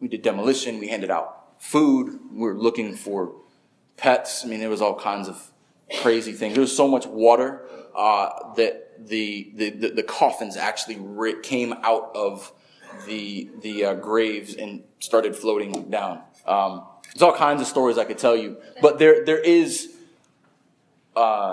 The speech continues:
a purpose for this. 'Cause when you go on a trip like this, or you, you do ministry, you, you start to get involved in your hands with people who have needs, you start having to prepare yourself. You think that you have to minister to them. You have to solve their problems. Like,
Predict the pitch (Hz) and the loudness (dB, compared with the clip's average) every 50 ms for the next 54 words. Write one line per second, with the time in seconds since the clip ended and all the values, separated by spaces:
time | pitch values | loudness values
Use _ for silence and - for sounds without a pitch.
0 | 87 - - - - - - - - 160 156 - 117 - - - 104 95 98 85 | -6 -8 -12 -12 -14 -14 -2 2 4 4 4 4 -2 -4 -4 -6 -4 -4 -4 -4
1 | - - - - - - - _ _ _ _ - - - 131 127 165 170 170 156 | -4 -8 -8 -10 -10 -12 -16 _ _ _ _ -18 -10 -6 0 2 4 4 6 8
2 | 175 185 214 247 254 220 190 - - - 214 202 - 156 156 151 139 - - 143 | 8 10 10 10 8 6 4 0 4 4 4 4 6 4 4 4 4 4 4 4
3 | 131 113 98 - - - - - - - - _ - 143 151 147 147 143 147 170 | 4 4 2 0 -4 -8 -10 -12 -16 -20 -4 _ 8 10 10 10 8 4 0 -2
4 | 175 175 180 175 175 - 151 147 160 160 170 170 170 170 156 - - 147 196 240 | 0 0 0 0 -2 -4 -8 -8 -4 -2 0 0 0 -2 -4 -4 0 2 4 6
5 | 254 233 196 185 185 190 190 180 170 - - 151 147 143 160 170 156 156 156 - | 6 6 4 4 4 4 4 4 4 2 -2 -4 -2 0 0 0 0 -2 -2 2
6 | - 208 233 202 190 151 175 180 175 160 170 156 147 127 143 156 165 170 165 156 | 4 6 6 6 4 2 2 2 2 2 2 2 4 6 8 8 8 6 4 2
7 | 151 143 139 143 156 156 151 143 127 131 135 180 185 185 175 165 170 156 160 156 | 0 0 0 2 2 2 2 2 0 0 0 0 2 4 4 4 4 4 6 6
8 | 151 139 139 143 143 151 160 170 185 214 233 - - - - - - - - - | 4 4 4 0 0 0 0 0 0 -2 -4 -6 -6 -6 -8 -8 -10 -18 -20 -20
9 | - - - - - _ _ _ _ _ _ _ _ _ _ _ _ - 160 165 | -20 -20 -20 -20 -20 _ _ _ _ _ _ _ _ _ _ _ _ -4 -2 0
10 | - - 196 185 190 165 - - - - - - - 175 185 180 185 170 151 151 | 6 10 10 10 10 10 4 -2 -8 -8 -6 2 6 6 6 6 4 2 0 -2
11 | - - 160 135 - - 185 180 175 160 151 139 135 - - 135 120 113 - 135 | -2 -2 -4 -4 2 4 6 6 8 6 4 0 0 4 4 6 6 4 2 -2
12 | 165 202 196 - - 226 208 214 - 165 165 - 135 139 165 190 208 196 180 190 | -2 -2 -2 2 2 2 2 4 2 0 0 0 -2 -2 0 0 0 2 2 2
13 | 180 170 - - 160 156 156 170 175 175 165 - - 165 151 139 139 160 147 139 | 2 2 2 0 0 2 4 4 4 2 0 2 0 2 2 4 4 4 4 6
14 | 151 175 180 180 160 - - 170 165 160 151 147 143 139 135 - 147 143 139 131 | 4 2 2 2 -2 0 4 6 8 8 6 6 2 2 4 4 4 4 4 2
15 | 123 120 131 123 117 | -2 -2 -2 -2 -2